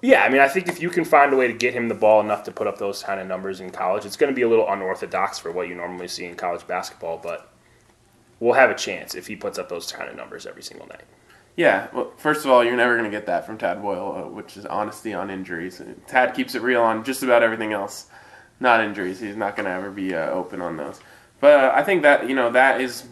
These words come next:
Speaker 2: the number one reason for optimism. A-, and I think the number two thing that I've seen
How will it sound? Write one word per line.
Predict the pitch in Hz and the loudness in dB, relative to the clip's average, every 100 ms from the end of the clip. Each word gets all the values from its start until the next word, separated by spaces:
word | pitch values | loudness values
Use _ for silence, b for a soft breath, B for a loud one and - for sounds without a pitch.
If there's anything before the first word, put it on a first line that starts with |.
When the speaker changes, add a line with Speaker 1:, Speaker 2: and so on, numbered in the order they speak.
| - | -8
Speaker 2:
the | 135 139 | -2 2
number | 131 123 120 | 2 2 2
one | 113 113 113 113 113 B B | 0 2 2 0 -4 B B
reason | 117 120 117 | -6 -4 -4
for | 117 117 | 4 6
optimism. | 113 117 113 110 113 | 6 4 -4 -4 -4
A-, | |
and | 107 101 117 | -4 -2 0
I | 127 | 0
think | 175 185 | 0 0
the | |
number | 180 160 156 | 2 2 0
two | - 160 | -4 -4
thing | 156 151 | -2 0
that | 143 | 4
I've | 127 117 | 4 4
seen | - 123 120 | 2 -2 -2